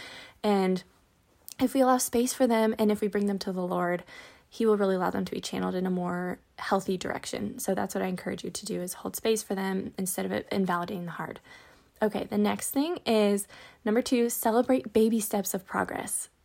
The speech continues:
You know, look at the gain and not just the gap. So honor your victories and wins instead of just jumping right to the next thing or focusing on how far you have left to go, how far you are from where you want to be. And so for me, this is, like,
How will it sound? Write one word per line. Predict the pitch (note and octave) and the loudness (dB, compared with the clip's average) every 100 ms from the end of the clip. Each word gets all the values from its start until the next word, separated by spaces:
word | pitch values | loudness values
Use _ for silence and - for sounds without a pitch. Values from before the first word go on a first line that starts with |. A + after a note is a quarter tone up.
| _ _ _ _ _ _ - | _ _ _ _ _ _ 0
You | |
know, | G3 F#3+ - - | 0 0 -4 0
look | G#3+ B3 | 2 2
at | C#4 | 0
the | A3 | 0
gain | G#3 G3+ G#3+ | 0 0 2
and | A#3 G3 | 2 2
not | F#3 | 0
just | - F#3 | -2 -6
the | F#3 | -4
gap. | F3+ E3+ - | -4 -4 -4
So | - G3 F3+ - - - - - | 2 4 4 0 -20 -20 -20 -8
honor | G3+ A#3 C4+ | 0 4 6
your | C#4+ C4+ | 6 6
victories | G#3 G#3 A3+ A3+ G#3 | 4 2 4 2 4
and | G#3 | 2
wins | F#3+ F3+ G3 C#4+ - - | 4 2 2 2 0 -4
instead | G#3+ G3+ - | -2 0 0
of | A3+ | 0
just | A3 G#3+ | 0 0
jumping | A3 A3 | 2 4
right | G#3+ G#3+ | 2 2
to | G#3 | 2
the | |
next | G3+ G3+ - | 0 0 -2
thing | G3+ | -2
or | F#3 | 0
focusing | F#3 G3+ G3+ G#3 G3 | 0 0 0 -2 -2
on | F#3+ | -2
how | F#3 F#3+ | -2 -6
far | F#3 G3 | -4 -4
you | F#3+ | -4
have | F3 F#3 | -4 -4
left | F#3 F3+ - | -4 -8 -8
to | |
go, | F3+ F#3+ F3+ - - - - | -8 0 0 0 -4 -10 -14
how | G#3 - G3 G3 G3+ | -12 -4 -4 -4 -8
far | - - B3+ | -8 4 4
you | A#3+ A3 | 6 6
are | F#3+ F#3+ | 4 4
from | - G3 | 0 -2
where | F#3+ | 0
you | F#3 | -2
want | F#3 F#3 | -2 -4
to | F#3+ | -6
be. | F3+ - - - | -4 -4 -6 -4
And | G3+ | -2
so | G3+ G3+ | 2 0
for | G3 | 2
me, | G3 G#3+ | 2 2
this | G#3+ G3+ | 2 -2
is, | F#3+ F#3 | -4 -2
like, | F#3 | -2